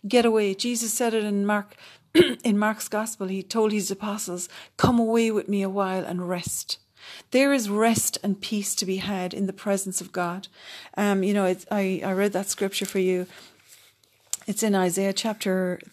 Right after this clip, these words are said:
thirty, um, and it says, you know, "In returning and rest,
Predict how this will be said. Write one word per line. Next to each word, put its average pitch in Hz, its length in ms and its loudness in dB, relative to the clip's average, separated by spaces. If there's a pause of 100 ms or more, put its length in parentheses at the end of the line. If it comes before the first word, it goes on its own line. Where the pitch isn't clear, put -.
thirty, 226 540 0 (360)
um, 196 440 0
and 202 160 2
it 196 120 -2
says, 196 300 0
you 196 80 0
know, 196 200 2
"In 202 200 2
returning 226 640 2
and 202 220 2
rest, - 480 0